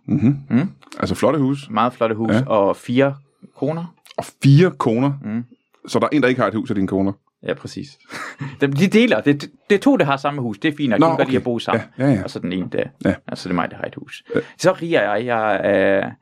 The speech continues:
Speaker 1: Tre
Speaker 2: jeg vil gerne
Speaker 1: hus.
Speaker 2: have muligheden for det problem, hvor jeg kommer fra igen. Slaverne, det kan jeg, synes jeg er en rigtig god idé. Hvorfor man ikke kan få... Altså, prøv at tænke, hvad igen, hvad de har gjort jo. Altså, i dag, vi,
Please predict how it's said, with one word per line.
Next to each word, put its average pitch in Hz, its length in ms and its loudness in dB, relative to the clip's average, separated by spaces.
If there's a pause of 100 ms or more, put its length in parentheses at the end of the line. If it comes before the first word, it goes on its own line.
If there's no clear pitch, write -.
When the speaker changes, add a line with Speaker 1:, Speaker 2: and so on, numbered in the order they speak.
Speaker 1:
Tre - 140 2
Speaker 2:
jeg 135 80 4
vil 127 80 -6
gerne 156 160 2
Speaker 1:
hus. 143 100 -2
Speaker 2:
have 160 180 0
muligheden 135 640 2
for - 300 -2 (320)
det 147 120 4
problem, 139 360 0
hvor 107 140 4
jeg 117 100 4
kommer 120 180 2
fra - 160 -2
igen. 110 280 -2
Slaverne, 120 540 2
det 117 100 -6
kan 120 100 2
jeg, 101 80 0 (200)
synes - 260 -12
jeg 117 60 2
er 104 40 -2
en - 80 -6
rigtig 117 200 -2
god 113 220 2
idé. 117 180 2
Hvorfor 123 460 -2 (1500)
man 127 100 2
ikke 131 100 2
kan 127 80 0
få... 120 340 0 (300)
Altså, 147 180 0
prøv - 180 -2
at 175 40 -6
tænke, 185 140 -4
hvad 135 100 2
igen, 139 200 0
hvad 127 160 0 (180)
de 120 100 2
har 113 100 2
gjort 123 300 2
jo. 98 100 -2 (240)
Altså, 135 160 0
i 135 120 0
dag, 165 380 2
vi, 139 220 -2